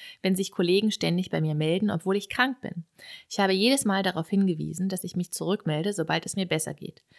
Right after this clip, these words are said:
Das wurde von einer Kollegin übergangen und sie bat mich erneut um Material, das mir vorlag.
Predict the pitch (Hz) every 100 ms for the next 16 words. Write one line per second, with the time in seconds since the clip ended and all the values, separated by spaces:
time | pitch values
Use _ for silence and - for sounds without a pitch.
0 | - - 240 - 185 208 - - 170 165
1 | 160 156 185 180 165 151 147 160 214 220
2 | 165 170 165 165 185 208 - 151 165 202
3 | 165 165 165 156 151 156 170 196 165 180
4 | - 156 - -